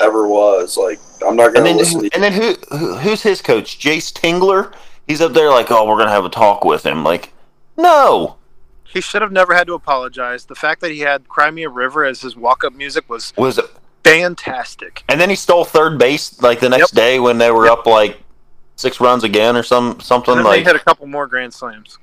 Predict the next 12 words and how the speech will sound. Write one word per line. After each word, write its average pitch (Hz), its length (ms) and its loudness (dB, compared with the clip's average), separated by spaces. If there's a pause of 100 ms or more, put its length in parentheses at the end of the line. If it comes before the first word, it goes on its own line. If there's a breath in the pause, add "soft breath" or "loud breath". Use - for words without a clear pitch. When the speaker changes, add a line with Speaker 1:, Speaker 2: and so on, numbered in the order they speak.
(440)
Speaker 2:
like, 87 300 0 (420)
Speaker 1:
Hey, 139 300 6
the 120 100 0
Padres 160 800 -2
are 123 100 -10
fun 127 380 -6
as 131 140 -12
hell 117 260 -4
to 110 100 -8
watch. 101 560 -10
I 120 180 0
like 120 480 -2